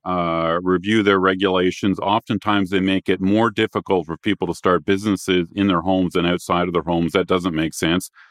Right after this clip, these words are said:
Oftentimes, uh, local governments have more restrictive rules to prevent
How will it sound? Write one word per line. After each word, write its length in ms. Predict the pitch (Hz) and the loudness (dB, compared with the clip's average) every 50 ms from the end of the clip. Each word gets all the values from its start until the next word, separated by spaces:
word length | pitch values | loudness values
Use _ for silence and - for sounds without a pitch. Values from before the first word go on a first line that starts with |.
| _ _ _ _ _ | _ _ _ _ _
Oftentimes, 1040 | - 95 120 131 - - 151 143 127 - - 117 120 117 113 113 110 110 104 92 - - | 0 2 2 0 0 0 0 0 0 0 0 0 0 2 2 2 0 0 -2 -4 -4 -4
uh, 400 | 95 98 98 95 92 92 90 90 87 | -2 0 2 2 2 0 -2 -4 -4
local 440 | - - 98 104 107 101 - 110 101 | -8 -2 2 2 2 2 2 0 0
governments 680 | 87 90 98 98 95 104 104 98 95 92 92 87 - - _ _ _ _ _ _ _ | 2 2 2 2 2 2 0 2 2 2 0 -2 -4 -14 _ _ _ _ _ _ _
have 260 | - 123 113 104 95 | 0 2 2 2 2
more 420 | 92 98 98 107 113 120 127 131 127 | 2 0 2 2 4 4 4 4 4
restrictive 800 | 120 110 98 - - - - 117 120 - - _ 104 101 92 87 | 2 0 -2 -4 -6 -6 -2 -2 -2 -2 0 _ 0 0 0 0
rules 380 | 92 95 98 95 98 95 - | 0 2 4 4 4 2 0
to 100 | - 101 | -4 -12
prevent 540 | 90 - 92 87 80 95 92 92 90 87 | -6 -4 -4 -2 0 0 0 0 -2 -4